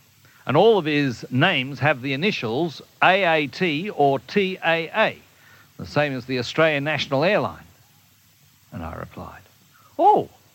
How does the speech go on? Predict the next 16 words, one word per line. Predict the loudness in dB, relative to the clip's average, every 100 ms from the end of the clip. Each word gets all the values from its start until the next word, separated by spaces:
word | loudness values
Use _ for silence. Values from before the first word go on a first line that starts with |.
| _ _ _
I | 4
do | 4 2
know | 4 4
a | 4
man | 0 0
by | 0 -2
that | -4 -6
name, | -6 -6 -4 0
Alexander | 0 0 0 0 2
Alastair | 2 2 0 -2 -2
Tamby." | -2 -4 -2 -2 -6 -12 _ _ _ _ _ _ _ _ _ _
And | -10 -10
the |
police | -10 -14 -14
sergeant | -14 -14 -14 -18
replied, | -18 -18 -18 -18